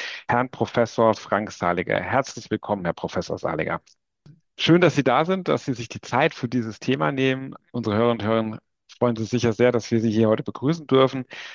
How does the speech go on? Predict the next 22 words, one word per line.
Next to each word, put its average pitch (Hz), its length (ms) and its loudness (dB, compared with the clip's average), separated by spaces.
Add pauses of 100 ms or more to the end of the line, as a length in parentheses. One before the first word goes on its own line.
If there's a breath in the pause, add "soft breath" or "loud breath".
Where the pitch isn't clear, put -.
(100)
Sie 104 100 -4
sind 120 180 2
ein 117 160 -4
ausgewiesener 120 500 4
Experte. 127 640 0
Ich - 140 -8
glaube, 113 260 -6
man 110 240 -4
muss 113 220 -8
Sie 120 80 -4
gar 110 200 2
nicht 127 120 0
vorstellen, 123 340 4
aber 117 120 4
ich - 100 -6
würde 127 140 -2
Sie 120 80 -4
trotzdem 123 440 0
bitten, - 240 -2
vielleicht 117 320 -2
ganz 143 220 0
kurz - 480 0